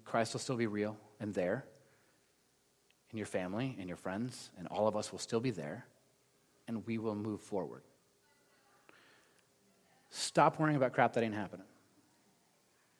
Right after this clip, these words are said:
Don't wake up in the middle of the night, panicking, all that. You know, at three o'clock the next day in the afternoon when you're eating a sandwich, you're gonna be like, "That was dumb." Right? You, that's the reality.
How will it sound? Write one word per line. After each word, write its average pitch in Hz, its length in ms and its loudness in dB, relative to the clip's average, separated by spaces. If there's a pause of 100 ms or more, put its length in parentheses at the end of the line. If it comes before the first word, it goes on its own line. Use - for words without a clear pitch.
(520)
Don't 127 180 6
wake 139 140 8
up 143 120 10
in 143 40 2
the 139 80 4
middle 139 140 6
of 131 60 4
the 131 60 0
night, 120 220 2 (1160)
panicking, 120 600 2 (180)
all 117 140 6
that. 117 240 6 (160)
You 160 100 10
know, 190 140 12
at 143 60 8
three 170 160 6
o'clock 151 260 10
the 147 80 4
next 131 160 4
day 131 180 8
in 117 80 6
the 123 60 4
afternoon 123 360 2
when 113 100 0
you're 117 100 2
eating 120 120 0
a 110 40 0
sandwich, 117 480 -2
you're 113 140 -4
gonna 120 100 0
be 113 80 4
like, 98 100 2
"That 110 100 2
was 95 120 -2
dumb." 95 240 -2 (1160)
Right? 165 220 12
You, 147 320 6 (160)
that's 151 440 10 (100)
the 147 80 6
reality. 113 360 10